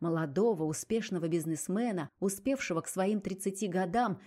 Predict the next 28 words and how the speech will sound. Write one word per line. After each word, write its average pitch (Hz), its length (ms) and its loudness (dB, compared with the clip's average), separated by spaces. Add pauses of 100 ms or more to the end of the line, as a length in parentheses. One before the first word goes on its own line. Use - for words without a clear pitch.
добиться 180 500 0
поистине 214 580 0
выдающихся 202 800 0
высот. 196 500 0 (420)
Идеальный 185 560 4
лакомый 180 420 0
кусочек 175 540 0
для 180 160 2
её 190 200 0
планов. 196 460 -2 (440)
Да 180 120 -2
только 202 420 0
она 214 320 0
быстро 180 380 0
поняла, 185 580 0 (240)
что - 240 -4
как 214 280 0
бы 196 100 2
она 196 260 2
ни 196 140 0
обворожила 180 760 2
меня 180 360 0
своей 180 380 0
необычной 180 560 0
красотой 175 760 0
и 190 100 2
горячим 196 480 2
темпераментом, 180 920 0